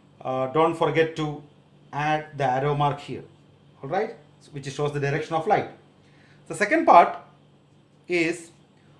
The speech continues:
how the, how are the angle of incident and angle of emergence related to each other in this particular position. So you know that at minimum deviation position, angle I will be always equal to angle E. That's all.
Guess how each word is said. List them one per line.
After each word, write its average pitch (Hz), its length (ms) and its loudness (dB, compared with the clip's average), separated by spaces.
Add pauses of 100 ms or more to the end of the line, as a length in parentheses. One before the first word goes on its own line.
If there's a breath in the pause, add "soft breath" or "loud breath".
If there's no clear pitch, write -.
(160)
how 269 280 2
the, 269 240 -8
how 240 220 2
are 277 180 6
the 247 80 8
angle 240 340 0
of 254 160 0
incident 247 460 -4
and 202 160 0
angle 214 340 -2
of 233 160 0
emergence 185 600 0 (240 soft breath)
related 208 340 2
to 220 80 -6
each 220 220 0
other 170 340 -2
in 170 180 -6
this 196 140 -6
particular - 480 -4
position. 208 480 -8 (400 soft breath)
So - 140 -4
you 226 80 -2
know 269 160 2
that 254 120 4
at 240 220 2
minimum 226 300 0
deviation 214 420 2
position, 196 680 -4 (140)
angle 175 560 0
I 175 280 0
will 175 180 -2
be 180 240 -6
always 160 440 -4
equal 139 340 -8
to 170 180 -10
angle 131 420 -6 (140)
E. 214 220 -10 (500)
That's 277 240 -6
all. 123 180 -8